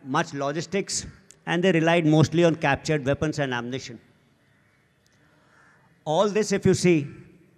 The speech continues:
the kind of guerrilla warfare which they must have fought required a high degree of motivation and physical fitness.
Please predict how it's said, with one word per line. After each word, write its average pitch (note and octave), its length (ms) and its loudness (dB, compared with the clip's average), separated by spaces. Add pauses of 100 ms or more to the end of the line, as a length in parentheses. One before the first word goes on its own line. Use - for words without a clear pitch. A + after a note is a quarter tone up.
(140)
the D3 60 -12
kind D#3+ 240 0
of D#3 100 0
guerrilla D#3+ 320 2
warfare D#3+ 380 4
which C3+ 180 -2
they D3+ 80 0
must C#3 240 0
have C#3 140 0
fought D3+ 340 0 (760)
required D3+ 500 4
a C#3 40 0
high C#3+ 220 2
degree D#3 380 -2
of D3 140 -2
motivation C3+ 800 -6 (200)
and D3+ 180 -2
physical D3 340 -6
fitness. - 520 -12